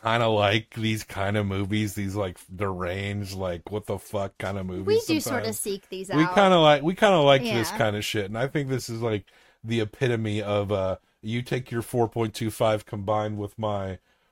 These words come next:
Speaker 1: four and eight point, I think this is absolutely an eight point two five movie.
Speaker 2: Yeah.
Speaker 1: So that would make it, uh, let's see here. That's an A.
Speaker 2: A.
Speaker 1: Uh, I'm gonna put it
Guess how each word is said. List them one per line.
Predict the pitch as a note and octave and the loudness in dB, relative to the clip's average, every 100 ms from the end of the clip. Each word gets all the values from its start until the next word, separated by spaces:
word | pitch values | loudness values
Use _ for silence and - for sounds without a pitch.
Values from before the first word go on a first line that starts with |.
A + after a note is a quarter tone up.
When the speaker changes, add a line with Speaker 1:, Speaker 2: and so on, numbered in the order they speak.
| _ | _
Speaker 1:
four | - A#2+ A#2+ B2 A#2+ A#2+ | -4 2 4 4 2 -2
and | A2+ A#2 | -6 -4
eight | B2 B2+ | -4 -2
point, | C3+ C3 D3 D#3+ | -2 -2 -4 -2
I | E3 | 0
think | F3+ G3 | 2 2
this | D#3+ - | 2 0
is | C3 A#2 - _ _ _ _ _ _ - | -2 -4 -10 _ _ _ _ _ _ -4
absolutely | D3+ - - A#2+ A#2+ G#2+ G#2+ G2+ F#2+ | -2 0 -2 -2 -2 -2 -6 -6 -8
an | G#2 | -10
eight | G#2 G#2+ - | -8 -8 -8
point | A2+ G2+ G2 _ _ | -8 -8 -10 _ _
two | A2+ G2+ | -10 -8
five | - G2 F#2 F#2 - | -6 -4 -6 -10 -12
movie. | G2+ F#2+ F#2 F2+ F2+ - _ | -12 -10 -10 -12 -14 -18 _
Speaker 2:
Yeah. | G3+ F#3+ C#3 | -10 -10 -8
Speaker 1:
So | C3+ G2 F#2+ F#2 - _ _ - | -6 -6 -6 -10 -14 _ _ -2
that | A#2 D3 | 0 0
would | D3 C3+ | 0 -2
make | B2+ B2+ - | -2 -2 -2
it, | B2+ B2+ - - | -4 -4 -6 0
uh, | A#2+ A#2+ A#2+ A#2+ - _ _ _ _ _ _ - | 2 4 4 2 -4 _ _ _ _ _ _ -8
let's | C3+ | -8
see | - D3 | -6 -6
here. | B2 G2 E2+ - | -4 -6 -8 -10
That's | B2+ - | -10 -6
an | D3 D3+ | -8 -4
A. | F3 G3+ F#3+ - _ | 0 0 0 -6 _
Speaker 2:
A. | C#4+ E4 F4 E4 D4+ C#4+ C4+ C4 B3+ B3 A#3+ A#3 | -4 -2 0 -2 -2 -4 -6 -6 -8 -8 -8 -4
Speaker 1:
Uh, | C#3 C#3 C3+ C3 C3+ C3 - | 0 2 2 2 2 0 -4
I'm | C#3 F#3 | -4 0
gonna | F#3 F3+ D#3+ | 0 0 -2
put | - E3 | -4 -2
it | D3 | -2